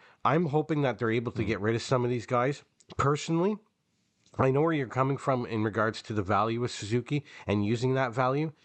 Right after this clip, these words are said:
Speaker 1: I mean, he's young enough, I would have to assume that he's definitely gonna be one of the building, uh, blocks moving forward. I mean,
Speaker 2: I
Speaker 1: and
Speaker 2: agree.
Speaker 1: unless,
Speaker 2: Yeah.
Speaker 1: unless, uh, uh, again, and, uh, you know, this other, this next management team kinda comes in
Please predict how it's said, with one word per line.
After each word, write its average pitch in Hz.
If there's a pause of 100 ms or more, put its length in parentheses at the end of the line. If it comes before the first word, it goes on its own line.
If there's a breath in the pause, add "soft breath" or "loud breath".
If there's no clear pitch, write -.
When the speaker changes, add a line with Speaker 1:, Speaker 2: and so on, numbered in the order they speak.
(220 loud breath)
Speaker 1:
I 117
mean, 120
he's 131
young 143
enough, 117
I 117
would 110
have 113
to 113
assume 113
that 104
he's 101
definitely 110
gonna 107
be 107
one 104
of 98
the 92
building, 101 (140)
uh, 92
blocks 101
moving 101
forward. 107 (400 loud breath)
I -
mean, 101 (360 loud breath)
Speaker 2:
I 135
Speaker 1:
and 156
Speaker 2:
agree. 160
Speaker 1:
unless, 185
Speaker 2:
Yeah. 139
Speaker 1:
unless, 135 (100)
uh, 113
uh, 113
again, 110 (240 loud breath)
and, 104
uh, 110
you 107
know, 98
this 98
other, 110
this 101
next 113
management 110
team 107
kinda 107
comes 107
in 107